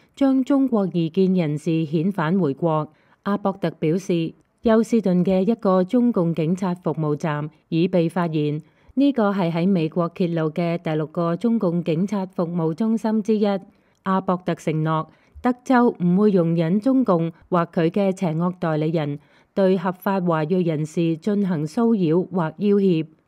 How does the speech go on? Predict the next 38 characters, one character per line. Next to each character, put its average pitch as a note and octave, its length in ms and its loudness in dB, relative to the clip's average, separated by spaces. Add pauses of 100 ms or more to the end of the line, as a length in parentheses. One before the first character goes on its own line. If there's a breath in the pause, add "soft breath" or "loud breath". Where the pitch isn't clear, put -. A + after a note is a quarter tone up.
(180)
另 E3+ 200 0
外， D#3+ 300 0 (220 soft breath)
德 C4 100 0 (100)
州 C4 260 2
擁 F#3+ 220 4
有 E3+ 260 2
全 E3+ 240 0
美 D#3+ 220 0
最 G#3 240 0
大 F#3 200 -2
嘅 E3+ 180 0
電 E3 260 -2
網、 D3+ 300 -2 (240 soft breath)
最 F#3 220 2
大 E3+ 260 -2
嘅 F#3+ 140 -2
油 D#3+ 240 0
田。 D3 380 -2 (300 soft breath)
阿 G#3 140 -2
博 G#3 160 0
特 G3+ 160 0 (140)
仲 F#3 200 0
發 G#3+ 180 -2
出 B3+ 120 0
咗 E3+ 320 0
兩 F#3 320 0
個 G3 160 0
行 D#3 220 -2
政 F3 200 0
令， D3+ 280 -2 (320 soft breath)
分 C4 260 0
別 F#3 140 0
係 E3+ 400 -4 (260 soft breath)
加 C4 220 2
強 F3 260 0
州 G#3 220 0
政 F3 200 0
府 E3 380 -2